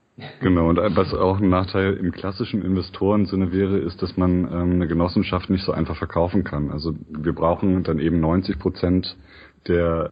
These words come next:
Mitglieder, die, die zustimmen, um irgendwie eine Genossenschaft wieder verkaufen zu können. Aber für uns ist es insofern auch wieder ein Vorteil, weil eben dadurch Brabbel weiter, oder die Wahrscheinlichkeit, dass Brabbel unabhängig bleibt, dadurch recht groß ist.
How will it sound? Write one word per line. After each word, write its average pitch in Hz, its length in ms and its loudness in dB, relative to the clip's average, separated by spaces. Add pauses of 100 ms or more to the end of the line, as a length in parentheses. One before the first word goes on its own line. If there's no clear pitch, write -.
Mitglieder, 90 560 0
die, 85 160 0
die 85 260 -2
zustimmen, 104 640 2
um 92 380 2
irgendwie 82 220 -4
eine 85 100 -2
Genossenschaft 82 500 -4
wieder 82 140 -4
verkaufen 78 440 -4
zu - 140 -10
können. 69 280 -6 (880)
Aber 87 420 2
für - 160 -6
uns 95 220 2
ist 95 120 0
es 90 220 -6
insofern 92 480 0
auch 85 140 0
wieder 87 100 0
ein 82 80 2
Vorteil, 95 480 2
weil 85 340 0
eben 85 220 0
dadurch 82 560 -2 (160)
Brabbel 80 300 -4
weiter, 85 480 0
oder 82 120 0
die 73 140 -2
Wahrscheinlichkeit, 85 540 0
dass 80 100 -6
Brabbel 76 240 -2
unabhängig 82 540 0
bleibt, 78 280 -2
dadurch 76 240 -4
recht 76 200 -4
groß 78 320 0
ist. 73 160 -12